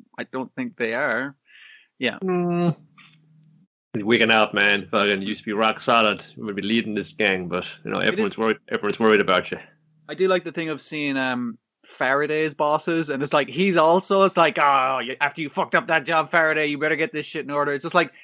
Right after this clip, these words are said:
Speaker 1: there's always, like, a bigger fucking fish that you have to pay. I, I, I did enjoy that. It's just like, yeah, this four-eyed menacing man also is in the shit.
Speaker 2: Yeah, I probably should have, uh, one get, I had to go with that with a dub, 'cause it's rare to see, uh,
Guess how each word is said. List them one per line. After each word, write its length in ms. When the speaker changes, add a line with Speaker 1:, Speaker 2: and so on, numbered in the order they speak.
Speaker 1:
there's 140
always, 280
like, 200
a 40
bigger 280
fucking 340
fish 460
that 140
you 80
have 120
to 300
pay. 160
I, 80
I, 320
I 60
did 180
enjoy 320
that. 200
It's 120
just 140
like, 120
yeah, 200
this 260
four-eyed 580
menacing 460
man 360
also 480
is 140
in 140
the 80
shit. 320
Speaker 2:
Yeah, 240
I 60
probably 220
should 140
have, 100
uh, 200
one 200
get, 180
I 300
had 120
to 80
go 180
with 80
that 180
with 100
a 60
dub, 280
'cause 260
it's 160
rare 240
to 80
see, 600
uh, 560